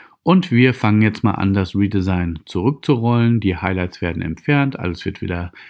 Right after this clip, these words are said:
simplifiziert und ich bin da jedenfalls froh. Ähm, ja, das war's auch schon für heute. Also so viel ist nicht passiert. Es ist immer noch viel ifa-Action, obwohl da natürlich auch die Neuigkeiten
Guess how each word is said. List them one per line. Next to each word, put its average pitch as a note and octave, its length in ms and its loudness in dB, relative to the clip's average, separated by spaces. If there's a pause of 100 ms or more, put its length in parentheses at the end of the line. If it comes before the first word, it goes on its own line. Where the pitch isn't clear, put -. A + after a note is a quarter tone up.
(340)
simplifiziert A#2 1160 0 (140)
und G2+ 560 -2 (260)
ich - 220 -8
bin G#2+ 160 -2
da A#2+ 80 2
jedenfalls B2+ 460 0
froh. - 280 -10 (1300)
Ähm, G#2 640 2
ja, - 260 0 (180)
das F2+ 220 -4
war's E3+ 220 0
auch C#3+ 80 0
schon G2 180 -2
für F#2+ 160 -4
heute. F2 380 -6
Also G2+ 180 -4
so C3 160 2
viel E3 140 -2
ist - 140 -2
nicht C3 120 -2
passiert. D#3+ 600 0
Es - 220 -10
ist A2 120 -8
immer A2+ 160 2
noch A2 160 0
viel G#2 360 -2
ifa-Action, D3 720 0
obwohl G#2+ 280 0
da G#2 80 2
natürlich G2 480 -2
auch - 180 -2
die G#2 100 -4
Neuigkeiten G#2 680 0